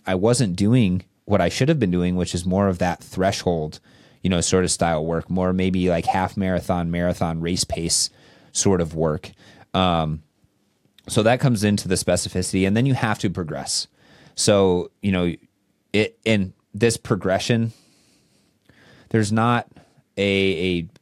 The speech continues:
a, a best rule for it, but I definitely think with running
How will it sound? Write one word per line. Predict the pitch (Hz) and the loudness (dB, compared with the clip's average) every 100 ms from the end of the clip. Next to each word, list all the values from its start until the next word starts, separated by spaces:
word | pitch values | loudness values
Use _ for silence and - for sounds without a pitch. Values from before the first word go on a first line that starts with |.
| - | -4
a, | 87 82 | -2 -2
a | 90 87 | -2 -4
best | - 90 95 - 90 | -2 -2 0 -4 -12
rule | 82 87 87 90 104 | -8 -6 -4 -2 -2
for | - - 120 135 | -4 -2 2 2
it, | 147 _ _ _ _ _ _ | 0 _ _ _ _ _ _
but | - 104 95 - | 0 2 0 0
I | 101 | 0
definitely | 95 104 113 131 131 120 | 2 0 2 0 0 0
think | 117 113 | 0 0
with | 110 85 | 0 0
running | 87 87 85 95 | 0 0 -2 -4